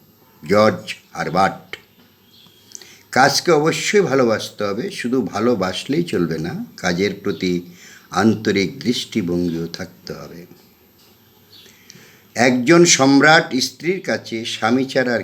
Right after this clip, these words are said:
কিছুই নয়। বায়রন। সৌন্দর্য প্রতিটি জিনিসের আছে, কিন্তু প্রত্যেককে তা দেখতে পায় না। কনফুসিয়াল। সততার পুরস্কার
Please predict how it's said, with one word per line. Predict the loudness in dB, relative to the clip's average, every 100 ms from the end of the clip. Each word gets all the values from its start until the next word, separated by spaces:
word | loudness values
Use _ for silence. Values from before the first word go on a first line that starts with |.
| -6
কিছুই | -12 -8 -6 -6
নয়। | -8 -14 -18 _ _ _
বায়রন। | -6 0 0 0 -4 -8 -14 -20 -20 _ -20 -20 _ _ _ _ _ _ _ -20 -14
সৌন্দর্য | 0 4 6 8 6 4 4 4
প্রতিটি | 2 -6 -4 -4 -4
জিনিসের | 0 4 4 4 0
আছে, | 0 -4 -16 -20 -12
কিন্তু | -10 -8 -10 -10 -8
প্রত্যেককে | -10 -10 _ 0 0 -2 -20 _ _ _ -10 -8 -8
তা | -6 -6
দেখতে | -4 -4 -4 -4 -8
পায় | -6 -8 -8
না। | -8 -10 -16 _ _ _ _ -2
কনফুসিয়াল। | 4 6 4 -2 -16 -14 -14 -14 -20 -20 _ _ _ -20 -20 _ -20 _ _ _ _ _ _ _ _ _ -12
সততার | 0 2 4 4 4 4
পুরস্কার | 0 -6 -6 -4 -4